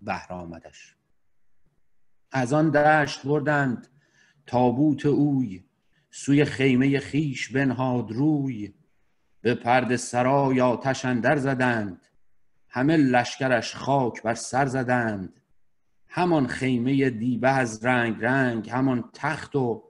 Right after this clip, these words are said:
پرمایه زین پلنگ، بر آتش نهادند و برخاست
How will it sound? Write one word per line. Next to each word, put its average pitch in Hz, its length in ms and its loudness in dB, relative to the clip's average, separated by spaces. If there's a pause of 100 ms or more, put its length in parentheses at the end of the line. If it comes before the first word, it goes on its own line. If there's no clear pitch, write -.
(460)
پرمایه 117 720 2
زین 131 540 2
پلنگ، 123 720 -2
بر 113 180 0
آتش 127 520 -2
نهادند 120 580 -4
و 113 60 -4
برخاست 123 720 -2